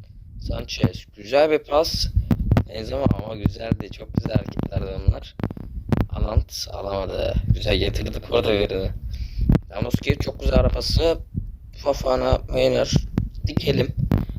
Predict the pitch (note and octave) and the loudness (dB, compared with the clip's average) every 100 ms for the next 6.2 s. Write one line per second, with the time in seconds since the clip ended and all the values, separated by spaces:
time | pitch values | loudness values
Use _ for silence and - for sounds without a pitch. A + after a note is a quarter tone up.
0 | - - B2 A#2+ A#2+ - B2 A#2+ A#2 A#2+ | -6 2 4 4 4 2 2 -2 -2 -2
1 | A#2 G#2 A2 A#2+ A#2 A#2 A2+ G#2+ G#2 A#2+ | -2 -8 -8 -6 -6 -4 0 4 4 4
2 | A#2 A2+ A#2+ A#2 A#2 - B2+ B2 E3 _ | 4 6 6 6 4 4 6 4 2 _
3 | _ _ _ _ _ _ _ - A2 A#2 | _ _ _ _ _ _ _ -6 -4 -2
4 | - F#2+ - F2+ F2+ F2+ F#2+ - _ _ | 0 0 4 6 6 6 4 0 _ _
5 | _ _ _ - G2 G2+ G2+ B2 - G2+ | _ _ _ -2 0 4 6 6 8 10
6 | F#2+ | 10